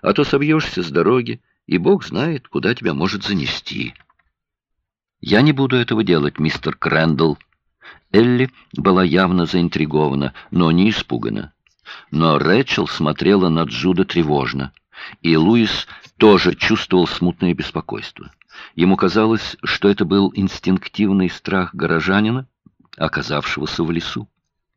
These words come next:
Луис не держал в руках компаса с бойскаутских времен, уже двадцать лет, и очень смутно помнил, как определять направление по полярной звезде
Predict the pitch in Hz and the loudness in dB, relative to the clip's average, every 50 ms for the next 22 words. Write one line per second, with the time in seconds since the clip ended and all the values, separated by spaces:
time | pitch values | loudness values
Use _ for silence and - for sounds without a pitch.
0 | _ _ _ _ _ - - - - - - _ 87 87 113 143 170 170 160 - | _ _ _ _ _ -20 -20 -18 -18 -18 -12 _ -2 2 2 4 2 2 -2 -6
1 | - - _ _ _ _ _ 95 98 107 113 101 110 107 101 - 127 131 127 104 | -12 -16 _ _ _ _ _ 2 4 4 6 6 4 2 2 2 0 0 0 0
2 | 95 107 - - 113 113 - - _ 123 135 139 127 - 127 - - 120 113 - | -2 -2 0 0 -2 -2 -4 -4 _ 0 0 0 0 -4 -6 -2 -2 -2 -4 -2
3 | - 80 76 80 78 104 101 - - - - 113 120 117 - - - - - - | -6 -8 -8 0 4 4 4 4 0 -2 -2 0 0 0 -2 -4 -6 -6 -4 -2
4 | 107 104 104 87 85 80 78 73 - - - - - - - 123 131 - - 87 | 0 0 0 0 2 0 0 -2 -4 -6 -16 -10 -8 -2 2 2 2 2 2 0
5 | 95 104 131 120 101 - - 95 - 113 131 160 - - _ - - - - _ | 2 2 2 2 2 -2 -6 -6 -2 2 2 2 0 -2 _ -20 -20 -20 -20 _
6 | - 107 110 110 117 123 - - 117 110 - - 131 151 170 160 - 117 107 - | 2 4 6 6 6 6 4 2 -2 -2 -2 -2 0 0 0 0 0 -2 -2 0
7 | - 101 92 82 78 76 76 - - - - - - - - 90 78 92 92 104 | 0 0 2 2 2 0 0 0 -2 -2 -2 -2 -2 0 0 2 2 4 2 2
8 | - - 98 82 - 90 92 92 95 104 104 95 87 - - - - 101 95 101 | 2 0 -4 -2 0 0 2 2 2 2 2 0 0 -2 -6 -4 0 2 2 4
9 | 95 92 87 98 92 95 85 92 95 104 101 92 101 107 131 151 160 | 2 2 0 0 0 0 0 0 0 -2 -2 -2 -2 -2 -2 -2 -2